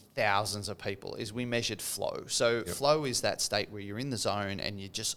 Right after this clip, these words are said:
Speaker 1: on fire and you're engaged and you're loving what you're doing. So we measured that. Now, the characteristics of flow is a high challenge. It's gotta be, like, you don't get flow watching T V,
Speaker 2: No.
Speaker 1: right? Uh, needs all your skills. So you gotta be fully engaged.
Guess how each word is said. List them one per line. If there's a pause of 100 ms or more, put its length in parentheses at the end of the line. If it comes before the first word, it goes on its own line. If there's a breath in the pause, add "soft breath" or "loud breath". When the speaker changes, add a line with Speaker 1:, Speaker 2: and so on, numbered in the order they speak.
Speaker 1:
on
fire
and
you're
engaged
and
you're
loving
what
you're (140)
doing. (520 loud breath)
So
we
measured
that.
Now,
the
characteristics
of
flow
is
a
high
challenge.
It's
gotta
be,
like,
you
don't
get
flow
watching
T
V, (200)
Speaker 2:
No. (340 loud breath)
Speaker 1:
right? (160)
Uh, (300)
needs (120)
all
your
skills.
So
you
gotta
be
fully
engaged.